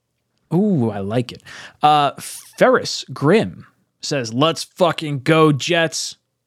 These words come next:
I love seeing that. Davis drops in with a super chat, says, "Jeudy for Moore. If you could do Jeudy for Moore, I would do that. A hundred percent."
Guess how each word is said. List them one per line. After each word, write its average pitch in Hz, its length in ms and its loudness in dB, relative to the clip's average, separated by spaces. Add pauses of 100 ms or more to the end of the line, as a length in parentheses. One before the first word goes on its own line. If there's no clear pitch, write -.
(180)
I 120 60 -6
love 120 280 0
seeing 110 300 -10
that. 101 240 -8 (680)
Davis 156 400 2
drops 143 340 0
in 156 60 -6
with 147 100 -6
a - 40 -6
super 156 200 -6
chat, 160 240 0
says, 147 420 -2 (260)
"Jeudy 156 560 2
for 196 240 0
Moore. 196 520 2 (320)
If 165 140 0
you 240 140 4
could 339 200 2
do 254 140 4
Jeudy 165 320 -2
for - 120 -4
Moore, 139 280 2
I 139 100 4
would 131 160 0
do 107 140 -4
that. 101 220 -12 (220)
A 151 60 0
hundred 147 280 0
percent." - 340 -12